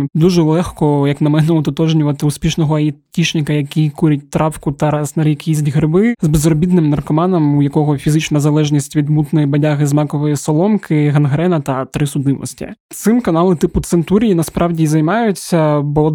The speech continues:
буквально третього грудня був оголошений новий хрестовий похід зі словами, що у Клозері героїна отуса, а для ілюстрації використовувалася шприц та ложка.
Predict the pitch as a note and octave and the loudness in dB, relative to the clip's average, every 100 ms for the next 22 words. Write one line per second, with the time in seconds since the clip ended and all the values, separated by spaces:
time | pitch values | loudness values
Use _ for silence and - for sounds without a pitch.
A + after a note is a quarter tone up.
0 | D#3 - D#3+ D#3+ D3+ D3 D3+ D#3 D#3+ D3 | 0 0 -2 0 0 0 0 0 2 0
1 | C#3 D3+ G3+ F#3+ D#3+ D3 C#3+ C#3+ C#3+ D#3+ | 0 0 0 2 2 2 0 -2 0 0
2 | D#3 C#3 C#3+ D3+ D3 D3 C#3+ D3 C#3+ D3+ | 0 0 2 0 2 2 2 0 0 -4
3 | - D#3 D3 C#3 - - G3 G#3 _ F3 | -2 0 0 0 -2 -2 -2 -2 _ 0
4 | C#3+ D#3 D#3 F3+ E3 - D3 - D#3+ D#3 | 2 0 2 2 0 0 -4 0 0 2
5 | D3+ D3 C#3+ D3+ D3+ E3 D3+ D3 C#3+ G#3+ | 2 2 2 2 2 2 2 0 0 -2
6 | - E3+ D3 - D3 D3 D3+ D3 - D#3+ | 0 -2 -2 -2 -2 0 0 0 -2 -4
7 | E3+ E3 D3 C#3+ D3+ - E3 D#3+ D#3 D3 | 0 0 0 -2 -6 -2 0 0 0 -2
8 | - D3 C#3+ - - D#3+ E3+ - - D3+ | -2 -2 -2 -4 -4 -2 -2 -4 -6 -2
9 | C#3+ C#3+ C#3 C3+ C3+ C3+ B2+ - | 0 -2 -2 -2 0 0 -2 -10